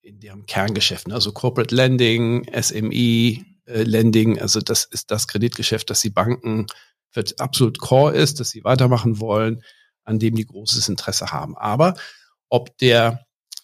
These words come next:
ähm, ja, sich natürlich über die Jahre immer weiter verschärfenden,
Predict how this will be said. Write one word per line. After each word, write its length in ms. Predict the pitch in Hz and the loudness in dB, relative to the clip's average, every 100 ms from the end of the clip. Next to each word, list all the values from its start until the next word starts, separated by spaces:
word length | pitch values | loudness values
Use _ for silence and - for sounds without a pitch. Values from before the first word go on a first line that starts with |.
| _ _ | _ _
ähm, 500 | 117 110 107 107 101 - | -2 0 0 -2 -4 -6
ja, 200 | 113 123 | -2 0
sich 200 | 107 - | -2 -4
natürlich 320 | 110 - 110 | -4 -4 -4
über 140 | 110 104 | -6 -8
die 80 | |
Jahre 240 | 104 113 117 | 0 2 4
immer 220 | 117 113 | 4 4
weiter 360 | 117 110 107 123 | 4 2 0 -4
verschärfenden, 920 | - - 123 120 123 113 113 117 120 | -6 2 2 2 0 0 2 2 2